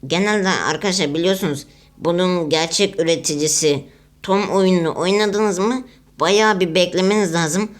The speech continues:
Hatta YouTuber'lar video çekerken beklememesi için, yani beklemek istemedikleri için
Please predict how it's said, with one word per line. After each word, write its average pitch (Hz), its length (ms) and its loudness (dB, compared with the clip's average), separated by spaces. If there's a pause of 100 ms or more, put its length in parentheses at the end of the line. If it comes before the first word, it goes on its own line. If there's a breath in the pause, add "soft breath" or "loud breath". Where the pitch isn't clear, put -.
(120)
Hatta 190 420 -2
YouTuber'lar 180 880 0
video 156 280 -2
çekerken 170 600 -2
beklememesi 165 720 0
için, 160 280 -4
yani 123 300 -6 (220 loud breath)
beklemek 160 480 -4
istemedikleri 165 720 0
için 220 440 -2